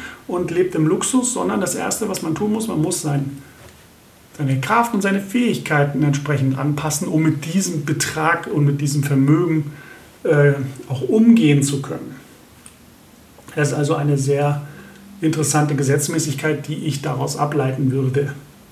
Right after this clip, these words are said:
Kommen wir nochmal zum Thema Geldvermögen, zu dieser Wortschöpfung. Also Sie, äh, oder ihr werdet jetzt wahrscheinlich mitbekommen haben, dass das eigentlich eine Wortkreation ist, die so nicht geht, weil das sind zwei verschiedene Paar Schuhe. Geld und Vermögen kann ich nicht zu Geldvermögen machen,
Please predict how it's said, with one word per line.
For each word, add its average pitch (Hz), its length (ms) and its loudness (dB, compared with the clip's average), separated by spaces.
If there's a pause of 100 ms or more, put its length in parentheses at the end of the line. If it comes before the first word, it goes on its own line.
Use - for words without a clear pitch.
(920)
Kommen 208 180 4
wir 208 40 4
nochmal 196 240 4
zum 190 160 0
Thema 175 300 4
Geldvermögen, 220 880 4
zu 208 100 -2
dieser 175 280 2
Wortschöpfung. 214 680 2
Also 165 220 -4
Sie, 156 160 -6
äh, 160 800 -4
oder 143 120 -2
ihr 151 180 -2
werdet 160 180 0
jetzt 160 140 -4
wahrscheinlich 156 420 0
mitbekommen 165 640 -2
haben, 156 280 2
dass 143 200 -2
das 151 180 -4
eigentlich 151 320 -4
eine 147 240 2 (500)
Wortkreation 165 1300 2
ist, 165 460 -2
die 151 300 -4
so 151 200 2
nicht 147 220 2
geht, 185 320 0 (160)
weil 135 180 0
das 143 140 -2
sind 147 160 0
zwei - 260 0
verschiedene 156 580 -2
Paar 143 220 -2
Schuhe. 185 320 2
Geld 147 380 4
und 151 160 0
Vermögen 151 400 4
kann 156 160 -2
ich 156 80 2
nicht 160 160 -2
zu 160 80 -4
Geldvermögen 147 600 2
machen, 143 280 0